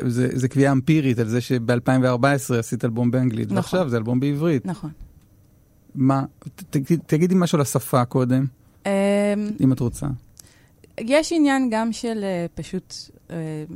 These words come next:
Speaker 2: באופן טבעי, כשעברתי לשוויץ, החיים שלי הת-, התנהלו הרבה פחות בעברית
Speaker 1: כן.
Speaker 2: ממה שהם מתנהלים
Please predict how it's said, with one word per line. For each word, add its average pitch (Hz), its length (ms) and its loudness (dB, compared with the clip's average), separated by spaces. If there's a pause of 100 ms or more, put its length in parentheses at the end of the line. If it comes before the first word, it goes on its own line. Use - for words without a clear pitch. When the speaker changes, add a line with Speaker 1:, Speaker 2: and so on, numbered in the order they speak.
(560)
Speaker 2:
באופן 190 380 -4
טבעי, 175 420 -6
כשעברתי 160 480 -8
לשוויץ, 160 540 -10
החיים 147 300 -8
שלי 151 400 -12
הת-, - 160 -20
התנהלו 156 380 -4
הרבה 151 180 -4
פחות 147 320 -10
בעברית 143 480 -12 (220)
Speaker 1:
כן. 123 280 2
Speaker 2:
ממה 156 260 -2
שהם 151 280 -6
מתנהלים 151 560 -6